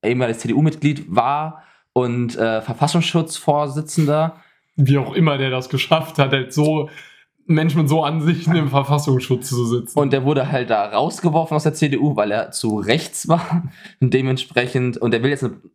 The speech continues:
Speaker 1: Partei gründen auch. Und da meinen so, ja, ist denen egal, weil, ehrlich gesagt, der wird zu, hat zu wenig Anhänger, dass der uns gefährlich wird. Aber sie wollen sozusagen dann ihn als Juristen, weil er Jurist ist,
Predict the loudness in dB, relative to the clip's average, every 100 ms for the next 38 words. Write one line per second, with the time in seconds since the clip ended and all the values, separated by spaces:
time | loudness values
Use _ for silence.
0 | -14 -6 -4 0 -2 -2 -2 0 2 2
1 | 0 2 0 -4 -12 -20 _ _ _ _
2 | _ _ _ _ _ _ -2 0 0 -2
3 | 0 0 -2 -4 -2 0 0 0 -2 -2
4 | -2 -6 -12 _ _ _ _ -2 0 0
5 | 0 -2 -2 -2 -2 -4 -4 -4 -2 0
6 | -2 0 -2 0 0 -2 -2 -2 0 -2
7 | -2 -4 -4 -2 0 0 -2 -2 -2 -2
8 | 0 0 0 -6 -4 -2 -2 -4 -2 -2
9 | 0 -2 -2 -4 0 -2 -2 -10 -2 0
10 | 2 0 0 -2 -2 -4 -2 -4 -4 -6